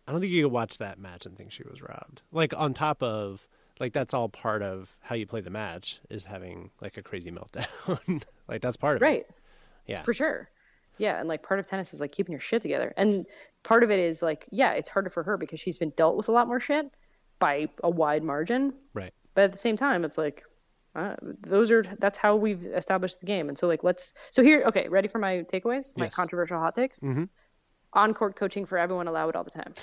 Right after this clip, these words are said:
Speaker 1: Yeah, I think they should be able to, like, stand in, like, the back corner of the court like they do when the players warm up, like, holding the racket against their
Speaker 2: Oh, yeah,
Speaker 1: chest.
Speaker 2: holding the
Speaker 1: Yeah.
Speaker 2: racket against their chest.
Speaker 1: Yeah.
Speaker 2: That's a great look. Plus, it'll be cool looking.
Speaker 1: Right. It would,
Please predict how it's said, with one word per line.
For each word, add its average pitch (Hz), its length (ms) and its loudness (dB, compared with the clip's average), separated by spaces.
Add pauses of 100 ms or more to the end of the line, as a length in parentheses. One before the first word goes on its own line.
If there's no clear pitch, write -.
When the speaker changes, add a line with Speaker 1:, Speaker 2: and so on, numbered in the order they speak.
(160)
Speaker 1:
Yeah, 135 200 2
I 143 80 2
think 202 240 0
they 160 140 0
should 156 180 -4
be 139 80 2
able 120 140 0
to, 120 80 -2
like, 104 240 -6
stand 104 500 -6
in, 110 140 -10
like, 95 240 -12
the 101 80 -8
back 92 380 -12
corner 95 320 -8
of 87 100 -12
the 87 80 -16
court 95 400 -12 (160)
like 95 180 -10
they 101 120 -10
do 90 160 -12
when 90 100 -12
the 87 80 -16
players 90 340 -14 (200)
warm 101 360 -8
up, 90 180 -10 (640)
like, - 240 -10
holding 92 400 -8
the 87 300 -12 (120)
racket 104 360 -10
against 98 260 -12
their 196 100 -4
Speaker 2:
Oh, 202 80 6
yeah, 196 140 4
Speaker 1:
chest. 170 80 -2
Speaker 2:
holding 180 360 0 (160)
the 180 120 -6
Speaker 1:
Yeah. 165 120 0
Speaker 2:
racket - 180 -4
against 170 200 -6
their 165 80 -2
chest. 185 340 4
Speaker 1:
Yeah. 135 140 2
Speaker 2:
That's 226 120 0
a 208 60 6
great 180 340 4
look. - 260 0
Plus, 349 160 6
it'll 403 100 8
be 233 60 4
cool 277 280 2
looking. 175 340 0 (480)
Speaker 1:
Right. 147 240 4
It 139 100 0
would, 131 240 2